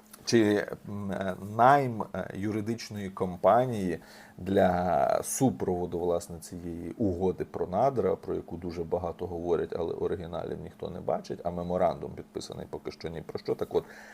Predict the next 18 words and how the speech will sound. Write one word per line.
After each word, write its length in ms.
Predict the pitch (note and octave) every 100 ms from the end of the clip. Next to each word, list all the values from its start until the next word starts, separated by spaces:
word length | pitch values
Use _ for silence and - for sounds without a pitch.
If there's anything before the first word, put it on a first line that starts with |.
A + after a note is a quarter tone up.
| - -
найняли 380 | G2 A2 A#2 C#3
для 200 | G#2+ G#2+
супроводу 540 | D3+ D#3 A#2 G2+ F#2+
юридичну 540 | F#2+ G2 G2 G#2 G2+
компанію 600 | F#2 G2 F#2+ F#2+ F2 F2 F2
зі 80 |
Сполучених 480 | F2 - F#2 - F2
Штатів 360 | - F2 E2+ E2
Америки, 480 | F2 F#2+ A#2 C#3+ -
яка 280 | G2 F#2+ B2+
судиться 720 | - - B2+ G2+ - - - - - - - -
із 220 | A2+ -
адміністрацією 1040 | G#2+ G#2+ A2+ G#2 - A2+ G#2 - F#2+ E2+
Трампа 520 | - - A#2+ D#3+ D#3
через 300 | A2+ - F2+
те, 160 | - A2+
що 160 | - F#2+
Трамп 320 | G#2+ A2